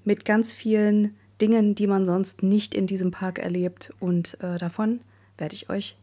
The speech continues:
jetzt ein bisschen erzählen. Ich bin jetzt stolze Besitzerin einer Europapark-Jahreskarte. Es wurde die silberne. Ähm, ich hab so ein bisschen geguckt.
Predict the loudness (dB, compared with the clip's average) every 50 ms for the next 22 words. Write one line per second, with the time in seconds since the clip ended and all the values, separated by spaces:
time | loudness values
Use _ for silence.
0 | _ _ -8 -8 -8 -6 -6 -8 -8 -6 -4 -4 -2 -4 -4 -6 -6 -6 -6 -6
1 | -6 -4 -2 -2 -2 0 -2 -4 -6 -8 -10 _ _ -20 -20 -20 -20 -20 -20 -20
2 | -20 -20 -20 -20 -20 -20 -20 -20 -20 -10 _ -4 -4 -2 -2 0 2 4 4 4
3 | 2 0 -2 -2 0 2 2 2 0 -2 -6 -6 -8 -12 -16 _ _ _ _ _
4 | -12 -6 -2 0 2 2 2 2 2 0 2 2 0 0 0 -2 -4 -2 -2 -2
5 | -2 -2 -4 -4 -4 -4 -4 -4 -4 -4 -4 -4 -4 -4 -4 -4 -6 -8 -4 -2
6 | -2 -2 -2 -2 -4 -6 -6 -6 -6 -6 -6 -6 -4 -6 -6 -6 -8 _ -6 -6
7 | -4 0 2 2 4 4 2 2 0 0 0 0 0 2 2 2 2 2 0 0
8 | -2 -6 -10 _ _ _ _ _ _ -4 -2 0 2 2 2 2 2 2 0 0
9 | -2 -6 _ _ -6 -4 -4 -4 -2 0 0 0 0 0 -2 -4 -4 -4 -4 -4
10 | -4 -4 -4 -4 -4 -8 -18